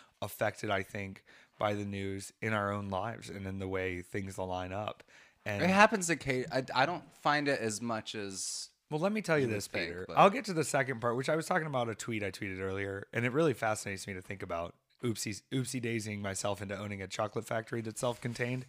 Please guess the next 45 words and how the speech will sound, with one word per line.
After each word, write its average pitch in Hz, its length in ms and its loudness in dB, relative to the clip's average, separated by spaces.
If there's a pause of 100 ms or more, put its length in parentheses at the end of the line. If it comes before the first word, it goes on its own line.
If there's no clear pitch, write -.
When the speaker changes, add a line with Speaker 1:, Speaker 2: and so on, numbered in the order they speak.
(320)
Speaker 2:
<laughs> 247 340 -8
Speaker 1:
But 120 120 2
we'll 127 260 2
go 160 160 8
back 120 260 4
to 123 100 -2
that 101 200 2
'cause 110 200 -6
England 139 360 -2
had 113 160 0
me 107 100 -4
thinking 110 480 -4
about 104 460 -2 (400)
Willy 123 260 6
Wonka 107 440 2
a 98 40 0
bit. 95 300 -2
And, 110 240 -2
you 131 60 -2
know, 104 120 0
Timothy 113 360 -4
Chalamet 107 420 2
is 95 100 -4
gonna 98 180 -4
play 98 240 -2
Willy 98 220 -2
Wonka 98 300 -6
again 101 440 -6
to, 98 280 -6 (260)
for 117 160 -2
what 110 240 2
reason, 101 280 0
we 90 100 -4
don't 90 220 -8
know. 90 280 -8 (400)
It's 104 140 -8
been 113 160 0
done. 101 280 0
Every 147 220 6
weirdo 151 460 6
in 127 80 2
Hollywood, 131 480 2
they're 120 140 2
like, 107 280 0
"Hey, 120 380 0